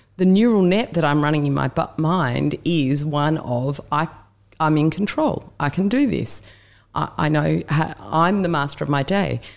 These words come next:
And that feels a particular way, and off we go. We take that energy into our day.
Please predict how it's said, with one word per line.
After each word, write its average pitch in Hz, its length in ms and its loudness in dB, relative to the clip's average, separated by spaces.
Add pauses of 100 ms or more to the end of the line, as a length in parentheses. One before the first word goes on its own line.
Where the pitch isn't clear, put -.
(320)
And 180 360 2
that 180 200 0
feels 269 320 2
a 170 60 -2
particular 151 400 -2
way, 139 300 0
and 156 120 0
off 151 160 -2
we 170 60 0
go. 147 160 2
We 143 140 2
take 143 320 -2
that 143 160 -2
energy 135 320 -2
into 131 200 -2
our 131 60 -2
day. - 240 -4